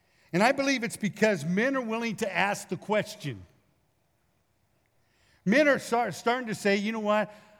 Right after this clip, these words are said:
I've been trying this and I'm worn out. I've been trying to li-, do this spiritual thing. I've been trying to build spiritual principles in my life, and it's not working." And men are finally asking the question about themselves.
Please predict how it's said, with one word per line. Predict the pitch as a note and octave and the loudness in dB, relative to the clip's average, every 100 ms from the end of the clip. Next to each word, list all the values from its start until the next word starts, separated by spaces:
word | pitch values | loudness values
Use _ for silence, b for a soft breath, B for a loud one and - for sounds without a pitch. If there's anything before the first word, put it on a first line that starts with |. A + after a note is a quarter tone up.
| B B B _ | B B B _
I've | E3 F3+ | 4 4
been | G#3 D3+ | 0 -4
trying | - A#3+ C4 C4+ | -2 -2 0 -2
this | B3 G#3+ | -2 -4
and | F3 | -2
I'm | E3 E3+ G3+ | -2 0 0
worn | C4+ A#3 | 2 2
out. | G#3 G#3 G#3 - | 2 0 -2 -6
I've | D3+ | -6
been | D3 B2+ | -4 -6
trying | - A#3+ C4 | -4 -4 -4
to | F#3 | -6
li-, | G3 G#3 | -4 -6
do | F3+ G3+ A3+ | -4 -4 -4
this | A3 - | -4 -6
spiritual | - G#3+ A3 G3 A3 | -8 -6 -4 -4 -8
thing. | E3+ G#3+ G#3+ G3 B B F3 | -6 -4 -2 -4 B B -2
I've | E3 | 0
been | E3+ | -2
trying | - A#3 C4 | -2 -2 -2
to | G3+ | -2
build | C3 D3+ B3 G#3 | -2 -2 0 -2
spiritual | - A3+ A#3 - F#3+ | -8 -6 -6 -6 -6
principles | G#3+ G#3 G3+ F#3+ G3+ E3+ | -6 -6 -6 -4 -4 -4
in | F#3+ | -4
my | F3+ | -2
life, | F#3 F#3+ F#3 B B - | -2 -2 -4 B B -2
and | G3 | -2
it's | G3 G3 | -2 0
not | C4+ C4 | 0 2
working." | B3 A3+ G3 E3+ B B B | 0 0 0 -2 B B B
And | G3 A3 | 0 2
men | B3 D4 | 4 4
are | C4 | 2
finally | - A#3+ D#4 D#4 C4+ | 2 2 2 2 0
asking | B3 C4+ - - A3+ | 2 0 -2 -4 -2
the | G#3 | -2
question | G#3+ A3 - - E3+ A2 F#2 - _ _ _ _ _ _ _ _ - | 2 2 2 -2 -2 -2 -8 -20 _ _ _ _ _ _ _ _ -6
about | C3+ D3 D3 | 0 0 0
themselves. | C3 A2 C3+ A2+ G2+ F#2 D#2+ - | -8 -6 -4 -4 -6 -10 -16 -20